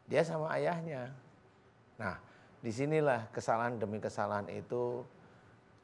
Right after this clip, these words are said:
akan terjadi kalau memang semuanya tidak tahu. Si anak tidak tahu karena memang masih kecil, sehingga jengkel sama ayahnya. Di situ kejengkelan itu akan menjadikan dia akan sulit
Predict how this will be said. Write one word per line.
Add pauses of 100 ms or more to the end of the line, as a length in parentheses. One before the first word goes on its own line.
(120)
akan
terjadi
kalau
memang
semuanya
tidak
tahu. (720)
Si
anak
tidak
tahu
karena
memang
masih
kecil, (400)
sehingga
jengkel
sama
ayahnya. (480)
Di
situ
kejengkelan
itu
akan
menjadikan
dia
akan
sulit